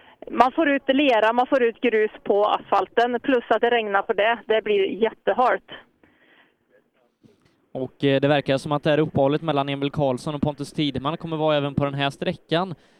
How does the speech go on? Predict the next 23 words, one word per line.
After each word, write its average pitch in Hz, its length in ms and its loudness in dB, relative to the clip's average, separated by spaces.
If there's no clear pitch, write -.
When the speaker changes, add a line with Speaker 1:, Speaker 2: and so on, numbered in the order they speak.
Speaker 2:
Eh, 131 220 -4
så 139 140 -6
även 135 160 -4
om 143 100 -6
det 160 80 0
är 147 200 0
en 139 120 -6
minut 139 240 -8
körtid 131 420 -4
så 135 120 -8
kommer 131 260 -6
vi 127 100 -10
få 143 120 -8
vänta, 135 500 -2
eh, 123 640 0
dryga 117 460 -2
fem, 113 260 -4
tio 120 220 -6
minuter 120 340 -6
då 139 80 -2
på 127 80 -2
att 120 80 -4
Ton-, 120 200 -10